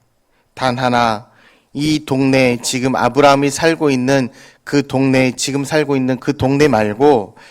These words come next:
자기 고향 땅으로 가서, 아브라함의 고향 땅으로 가서 결혼할 사람을 데려오기만 한다고 말하면서 그 종에게 그 고향 땅으로 가라고 말을 합니다.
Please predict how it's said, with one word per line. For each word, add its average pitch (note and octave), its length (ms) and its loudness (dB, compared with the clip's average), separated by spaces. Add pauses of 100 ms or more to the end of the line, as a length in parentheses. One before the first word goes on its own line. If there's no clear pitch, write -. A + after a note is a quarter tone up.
(240)
자기 C#3 640 -2 (380)
고향 D#3 440 4
땅으로 C#3 340 0
가서, G#2+ 360 -4
아브라함의 B2+ 560 2
고향 D#3 460 2
땅으로 C#3 360 2
가서 G#2+ 640 -2 (400)
결혼할 C#3 560 2
사람을 A#2 640 -2
데려오기만 A#2 680 -2
한다고 A#2+ 540 -2 (300)
말하면서 A#2 920 0 (320)
그 C3 220 -4
종에게 B2+ 640 -2 (260)
그 C3+ 220 -2
고향 C3+ 440 0
땅으로 A#2+ 460 2
가라고 A2 720 -4
말을 G#2+ 360 -8
합니다. G2 480 -12